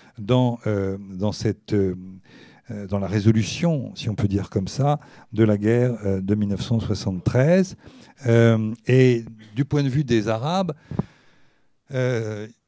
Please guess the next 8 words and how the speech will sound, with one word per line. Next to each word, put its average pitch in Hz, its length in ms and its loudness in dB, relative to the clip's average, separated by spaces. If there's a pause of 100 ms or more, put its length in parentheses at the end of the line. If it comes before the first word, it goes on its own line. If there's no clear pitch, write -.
il 127 180 0
y 135 100 4
a, 117 380 2
euh, 101 640 -6 (260)
incontestablement, 123 1000 0
euh, 95 500 -6 (840)
un 113 100 0
succès 170 720 0